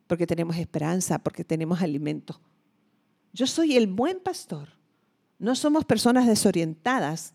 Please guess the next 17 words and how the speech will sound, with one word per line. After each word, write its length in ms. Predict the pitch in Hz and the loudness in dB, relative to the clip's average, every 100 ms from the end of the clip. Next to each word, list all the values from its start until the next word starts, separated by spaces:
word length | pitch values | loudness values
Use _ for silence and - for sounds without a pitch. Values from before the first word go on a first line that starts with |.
| _ _ _ | _ _ _
solas, 680 | - - 233 226 139 - - _ _ _ - | -16 -2 2 4 2 -2 -6 _ _ _ -12
ciegas, 680 | - 226 240 180 123 - - _ _ | -4 0 0 0 -4 -8 -10 _ _
sordas 640 | - - 247 196 143 147 | -12 -6 -6 -4 -6 -6
a 60 | 156 | -6
la 100 | 151 | -4
verdad. 380 | 151 151 147 - _ _ _ _ _ - | -6 -6 -10 -14 _ _ _ _ _ 0
Tenemos 460 | 175 196 185 180 | 2 4 4 4
un 160 | 196 196 | 2 4
buen 220 | 190 254 | 4 4
pastor 400 | 202 - - 165 | 2 2 2 0
que 120 | 170 | 2
nos 180 | 160 156 | 0 0
guía 380 | - 196 160 156 - - | -2 -2 -2 -4 -14 -8
hacia 240 | - 165 | -2 2
los 180 | 156 147 | 2 0
pastos 480 | - 185 185 156 151 | -2 -4 -4 -6 -6
buenos, 580 | 156 151 151 147 - | -8 -12 -12 -14 -18